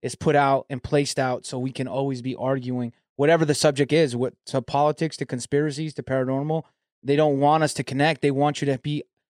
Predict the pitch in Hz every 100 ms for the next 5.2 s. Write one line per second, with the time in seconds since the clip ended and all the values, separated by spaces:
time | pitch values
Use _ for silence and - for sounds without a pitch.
0 | _ - 185 226 131 120 117 120 131 127
1 | - 131 123 170 143 113 139 107 135 139
2 | 120 120 117 147 139 131 123 131 127 131
3 | 127 123 160 143 110 123 135 - 135 -
4 | _ - 151 147 139 185 131 135 - 202
5 | 185